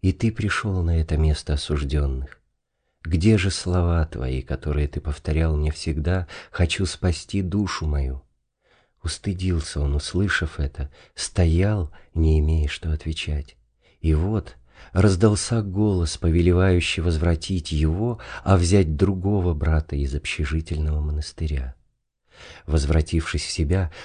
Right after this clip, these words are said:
он поведал присутствовавшим всё, что видел и что слышал.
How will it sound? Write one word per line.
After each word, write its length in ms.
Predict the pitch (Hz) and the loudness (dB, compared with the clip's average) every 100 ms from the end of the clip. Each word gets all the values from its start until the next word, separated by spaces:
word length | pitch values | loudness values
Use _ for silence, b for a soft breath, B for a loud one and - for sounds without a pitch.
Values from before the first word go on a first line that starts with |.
| B | B
он 180 | 92 92 | 2 2
поведал 520 | 101 98 101 92 85 | 4 4 4 2 0
присутствовавшим 1040 | 90 87 - 98 - - 90 82 - 87 | 0 -2 -2 -6 -6 -6 -4 -2 -2 -4
всё, 320 | 78 - 90 80 | -4 -6 -4 -4
что 240 | - 76 | -4 -2
видел 520 | 69 87 107 73 62 - - | -2 -2 -2 -4 -4 -10 -6
и 60 | |
что 320 | 73 - - 95 | -6 -6 -8 -8
слышал. 720 | - 67 67 65 - 78 | -6 -6 -6 -6 -8 -12